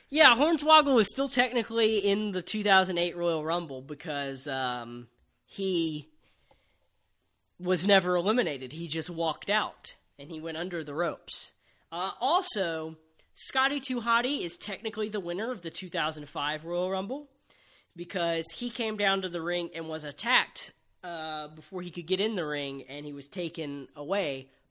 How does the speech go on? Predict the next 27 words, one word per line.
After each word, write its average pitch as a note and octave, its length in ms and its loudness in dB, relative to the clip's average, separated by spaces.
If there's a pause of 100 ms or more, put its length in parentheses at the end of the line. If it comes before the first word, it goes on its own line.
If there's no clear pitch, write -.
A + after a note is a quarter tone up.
(240)
But C4+ 320 4
at F3+ 160 -8
the F#3 220 -12
end D4+ 240 -2
of B3+ 60 -4
the G3 80 -2
Royal E3+ 260 -2
Rumble, D#3 340 -4
both E3+ 460 -2
Batista G3 420 -6
and G3+ 300 -2
John E3 260 -2
Cena F3+ 320 -8
fall E3+ 360 -2
out D#3+ 180 2
of C#3+ 140 -12
the C#3 100 -10
ring D#3+ 440 -4
at C3+ 100 -10
the C3 60 -14
same C#3 280 -10
time, F#3 380 -4
and C#3+ 80 -8
they C#3 80 -8
have D3 160 -12
to C3+ 80 -16
restart. C3+ 600 -4